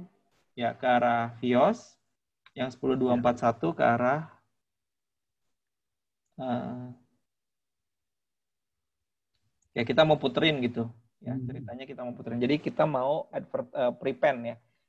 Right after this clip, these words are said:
Speaker 1: Nah, di F R R, eh, di Rutro S tiga, saya sudah set tadi ya. Kalau nerima community,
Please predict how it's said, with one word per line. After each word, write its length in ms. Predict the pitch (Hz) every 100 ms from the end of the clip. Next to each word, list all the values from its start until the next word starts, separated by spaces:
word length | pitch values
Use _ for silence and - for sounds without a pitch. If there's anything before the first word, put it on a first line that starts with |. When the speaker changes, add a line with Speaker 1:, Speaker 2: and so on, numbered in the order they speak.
| _ _ -
Speaker 1:
Nah, 160 | 127 123
di 160 | 135 135
F 240 | - -
R 160 | 135 -
R, 280 | 143 135 135 131 -
eh, 80 | 135
di 240 | 131 131
Rutro 320 | 131 131 131 131
S 160 | 127
tiga, 560 | - 190 131 127 - - _ _
saya 240 | - 147 156
sudah 240 | 147 135
set 240 | 151 151 - _ _ _ _
tadi 320 | - 127 135
ya. 80 | 123 123 _ -
Kalau 240 | 131 160
nerima 480 | 160 151 139 135 131
community, 960 | 135 135 135 131 - 135 127 120 -